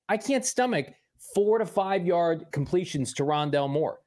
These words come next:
And that's, that's not gonna win you anything week one. But with, with Clayton Tune, I think they've got an opportunity here. So this intrigue for this preseason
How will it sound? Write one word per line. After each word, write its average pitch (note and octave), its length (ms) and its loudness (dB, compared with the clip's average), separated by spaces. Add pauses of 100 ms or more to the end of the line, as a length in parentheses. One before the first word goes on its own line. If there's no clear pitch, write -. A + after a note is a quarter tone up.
(260)
And C#3 120 0
that's, D3 280 0
that's E3+ 240 0
not G#3 180 0
gonna F#3+ 140 0
win F#3 200 0
you C3+ 120 0
anything G2+ 420 -4
week G#2+ 220 -4
one. G2 260 -6
But G#2+ 100 -2
with, A#2+ 300 -4
with C#3+ 180 0
Clayton B3 300 2
Tune, D#4+ 200 0
I B3 100 4
think A3+ 160 0
they've A3+ 120 2
got A3+ 180 2
an A#3 60 0
opportunity A#3 640 2
here. G2+ 240 -4
So B2 360 0 (640)
this A#3+ 300 2
intrigue F3 500 2
for C#3 120 0
this E3 200 -2
preseason A2 680 -2